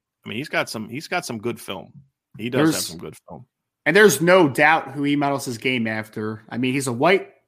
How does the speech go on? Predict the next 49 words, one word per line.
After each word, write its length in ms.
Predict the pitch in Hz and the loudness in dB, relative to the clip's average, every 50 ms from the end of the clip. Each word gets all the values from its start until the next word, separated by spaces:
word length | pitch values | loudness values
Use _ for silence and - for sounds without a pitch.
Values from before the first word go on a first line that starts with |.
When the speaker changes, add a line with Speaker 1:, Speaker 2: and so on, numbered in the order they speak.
| _ - - | _ -16 -10
Speaker 2:
six-foot-two 560 | - - - 185 185 - 185 170 - 196 190 | -6 -2 -2 -2 0 0 -2 0 0 0 2
wide 180 | 175 175 170 | 6 6 6
receiver 500 | 170 160 151 - - 185 185 180 185 185 | 6 4 0 -2 -2 -2 0 2 2 2
that 140 | 165 147 131 | 2 2 0
wears 200 | 143 156 156 135 | 2 0 0 0
number 180 | 156 147 147 139 | -2 -4 -4 -4
ten. 400 | - - 104 98 101 110 107 - _ _ _ _ _ _ - | -4 -4 -6 -6 -6 -10 -14 -16 _ _ _ _ _ _ 0
Cooper 200 | - 214 202 190 | 0 2 2 4
Speaker 1:
Yeah. 100 | - - | 4 4
Speaker 2:
Kupp, 120 | 190 156 - | 4 4 2
baby. 300 | 156 151 147 143 139 147 | 2 0 2 0 -2 -2
That's, 260 | - 156 175 175 - | 0 0 0 0 2
that's 180 | - 190 196 - | 0 0 2 4
Speaker 1:
Yeah. 140 | - 269 247 | 4 4 4
Speaker 2:
who, 60 | 240 | 6
that's 180 | 262 262 254 - | 4 2 4 4
who 80 | 403 269 | 2 4
he 80 | 262 254 | 4 2
plays 340 | 254 294 240 226 220 285 | 4 4 4 4 4 4
like, 100 | - 180 - | 4 4 4
Speaker 1:
Yeah. 100 | 233 196 | 4 4
Speaker 2:
too. 200 | 202 196 175 147 - - - - - - - | 2 0 0 0 -4 -10 -20 -20 -18 -6 2
You'll, 180 | 180 208 220 | 4 6 6
Speaker 1:
Yeah. 60 | 220 185 | 6 4
Speaker 2:
you'll 140 | 170 196 208 | 4 2 2
see, 180 | 208 - 233 - | 2 0 -4 -4
you'll 180 | - 190 208 226 | 2 2 4 4
see 120 | - 262 | 4 4
on 160 | 240 220 208 185 | 4 4 4 4
film, 320 | - - 196 190 180 160 | 0 0 0 2 2 2
man, 220 | 151 143 143 139 | 2 2 2 2
he 100 | 131 165 | 0 -2
runs 260 | 180 175 180 175 160 - | -2 -2 -2 -2 -2 -4
some 160 | - 123 107 | -8 -8 -8
good 300 | 110 - 165 190 170 151 | -4 0 0 0 0 2
routes. 480 | 165 170 175 180 180 180 175 - - - - | 2 4 4 4 4 2 0 -6 -12 -10 -4
Technically, 480 | - 180 190 - 202 180 - 185 180 | -2 -2 -2 -2 -8 -10 -6 -6 -6
he's 240 | 175 170 127 107 104 | -6 -6 -10 -10 -10
very 640 | 98 101 101 110 127 139 151 175 180 165 147 143 131 | -14 -16 -16 -8 -4 0 2 2 2 2 0 -2 -4
good, 320 | 113 123 131 131 131 127 | -4 -2 -2 -2 -2 -2
in 100 | 123 110 | -2 -2
my 180 | 113 117 113 113 | -2 -2 -2 -2
opinion, 460 | 117 113 - - 123 117 117 120 117 | -4 -6 -8 -8 -4 -4 -2 -2 -2
at 200 | 101 117 127 123 | -4 -4 -6 -4
his, 280 | 123 139 127 123 120 - - | -4 -4 -4 -4 -6 -10 -12
especially 380 | 127 - - 151 147 - - 139 | -12 -8 -6 -6 -6 -6 -8 -6
for 160 | - 139 131 | -4 -4 -2
his 200 | 139 139 135 139 | -2 -2 -4 -2
age. 380 | 147 151 165 180 190 185 - | 0 2 2 2 2 0 -6